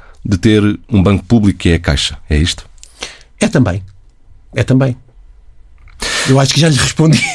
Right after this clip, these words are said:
Speaker 2: <laughs> isso.
Speaker 1: Ah, vamos então falar do, do plano de recuperação e resiliência. Na sua opinião está, ah, bem desenhado ou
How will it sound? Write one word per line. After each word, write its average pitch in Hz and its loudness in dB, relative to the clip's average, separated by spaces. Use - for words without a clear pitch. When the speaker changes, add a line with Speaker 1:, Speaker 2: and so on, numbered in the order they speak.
Speaker 2:
<laughs> - -6
isso. 156 -2
Speaker 1:
Ah, 101 2
vamos 143 0
então 151 0
falar 131 0
do, 107 2
do 104 0
plano 107 2
de 101 -4
recuperação 101 0
e 92 4
resiliência. 85 2
Na 101 2
sua 110 0
opinião 107 2
está, 95 0
ah, 85 2
bem 110 2
desenhado 107 0
ou 139 2